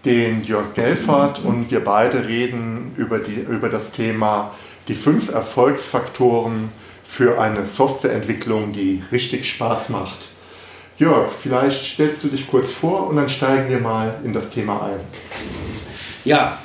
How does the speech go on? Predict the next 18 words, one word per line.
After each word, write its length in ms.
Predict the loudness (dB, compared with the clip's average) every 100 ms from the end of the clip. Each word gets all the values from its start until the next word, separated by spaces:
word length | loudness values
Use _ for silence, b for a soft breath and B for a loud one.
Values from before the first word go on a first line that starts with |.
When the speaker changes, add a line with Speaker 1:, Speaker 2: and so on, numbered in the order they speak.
| -8
Speaker 2:
mein 160 | -2 2
Name 280 | 4 4 2
ist 140 | 0
Jörg 200 | -2 -2
Gelfert. 580 | 2 2 4 0 0 -6 B B B B B B B 0
Ich 680 | 2 2 -6 -12 -14 -10
entwickle 800 | -4 -2 0 0 2 2 2 0 -4 -12 -14
Software 880 | 0 0 0 0 2 4 4 2 -4 -12 -4
bei 420 | 4 4 4 -2 -4
der 120 | -6
Prosa 440 | -4 -2 0 0
Zerten 380 | 0 -2 0 0
G 160 | 4 4
M 100 | 6
B 180 | 4 2
H 140 | 0
in 180 | 0 0
Herten. 500 | 0 -2 0 -2